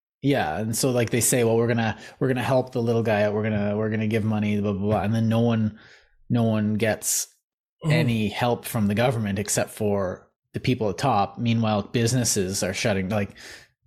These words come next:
Speaker 1: actual people working are shutting down while the
Speaker 2: But they're
Speaker 1: people
Speaker 2: getting bought out by the competition who gets
Speaker 1: Well,
Speaker 2: the
Speaker 1: and it's like
Speaker 2: preferential
Speaker 1: with
Speaker 2: treatment
Speaker 1: covid,
Speaker 2: from the
Speaker 1: it's
Speaker 2: government.
Speaker 1: even worse because you have big, these big box companies are not e-, they're not only getting subsidies to stay open because covid's hurting them,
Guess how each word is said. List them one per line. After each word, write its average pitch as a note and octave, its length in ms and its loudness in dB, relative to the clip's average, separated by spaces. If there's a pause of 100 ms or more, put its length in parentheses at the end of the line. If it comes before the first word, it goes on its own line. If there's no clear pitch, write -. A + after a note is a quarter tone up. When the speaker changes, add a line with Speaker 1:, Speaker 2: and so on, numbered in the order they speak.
Speaker 1:
actual B2 480 0
people A#2+ 340 0
working B2+ 360 0
are G2+ 100 0
shutting G2+ 320 0
down G2+ 320 0
while G2+ 380 2
the G2 80 -2
Speaker 2:
But G3 80 0
they're G#3+ 100 -2
Speaker 1:
people F#3 120 2
Speaker 2:
getting D#3+ 160 0
bought E3 260 4
out D#3+ 160 0
by D#3 100 0
the D#3 80 2
competition D#3 720 0
who C#3 160 2
gets C#3 300 0
Speaker 1:
Well, F2+ 300 2
Speaker 2:
the D#3 180 -6
Speaker 1:
and F3 100 4
it's F3 180 2
like D3+ 200 2
Speaker 2:
preferential D3+ 100 2
Speaker 1:
with D3+ 80 -4
Speaker 2:
treatment F3+ 300 0
Speaker 1:
covid, B2 160 2
Speaker 2:
from G2+ 80 -2
the D3 60 0
Speaker 1:
it's C#3 100 0
Speaker 2:
government. D3+ 280 2
Speaker 1:
even B2+ 260 0
worse C3+ 300 0
because A2+ 380 0
you A#2+ 120 2
have A2 420 0
big, C#3+ 240 0 (320)
these B2 180 0
big B2+ 240 0
box C#3 320 0
companies A2 480 -2
are A2 80 2
not B2+ 220 2
e-, C#3 180 2
they're B2 380 0
not C#3 180 2
only C3 180 2
getting A2 200 2
subsidies G#2+ 640 -2
to - 60 -4
stay G#2 260 2
open B2 260 0
because G2 300 -2
covid's F2+ 380 -6
hurting C3 280 0
them, G#2+ 220 -6